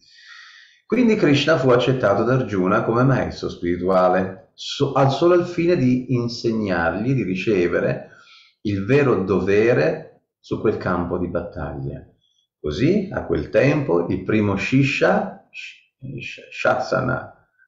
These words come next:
pronunciò, si pronunciò, castigando Arjuna con queste parole. "Mio caro Arjuna", disse Krishna, "parli come se fossi un uomo molto colto,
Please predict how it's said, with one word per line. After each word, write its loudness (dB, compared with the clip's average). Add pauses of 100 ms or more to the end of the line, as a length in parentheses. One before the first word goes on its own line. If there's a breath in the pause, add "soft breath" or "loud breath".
pronunciò, 0 (160)
si -2
pronunciò, 0 (120)
castigando 0
Arjuna -2
con -2
queste -2
parole. 0
"Mio 2
caro 2
Arjuna", 0
disse -4
Krishna, -4 (920 loud breath)
"parli 4
come 2
se -2
fossi 0
un 4
uomo 4
molto 0
colto, 0